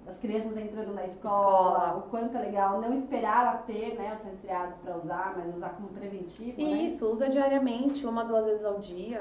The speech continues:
Speaker 2: antes da criança ir pra escola, ou antes de dormir, você faz aquela massagenzinha, porque também já, o que que é legal do óleo essencial quando você vai aplicar na criança?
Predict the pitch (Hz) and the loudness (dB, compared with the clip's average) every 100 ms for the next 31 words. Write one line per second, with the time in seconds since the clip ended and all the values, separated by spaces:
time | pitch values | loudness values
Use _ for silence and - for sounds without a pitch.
0 | 175 196 190 202 214 208 208 - 190 - | -6 -4 0 0 0 0 -2 -4 -6 -4
1 | 208 208 220 202 196 208 214 214 202 185 | 0 2 4 4 4 2 -2 -2 -4 -4
2 | 185 208 220 196 - 196 190 185 208 - | -6 -6 -6 -6 -6 -6 -4 -2 -2 -4
3 | 196 190 180 - 185 185 185 170 202 214 | -2 -2 -4 -6 -8 -8 -10 -10 -10 -12
4 | - 262 262 262 262 262 247 - - - | -8 -2 2 4 6 6 2 -4 -14 -14
5 | - 320 302 196 202 208 202 190 196 190 | 0 4 4 4 4 6 6 2 2 2
6 | 185 180 185 - 190 180 180 - - - | 2 -2 -8 -6 -4 2 2 0 -6 -4
7 | 208 196 - 202 196 196 196 - 196 190 | -2 -4 -2 0 2 0 -4 -4 -2 -2
8 | - 175 170 175 - | -6 -6 -6 -8 -10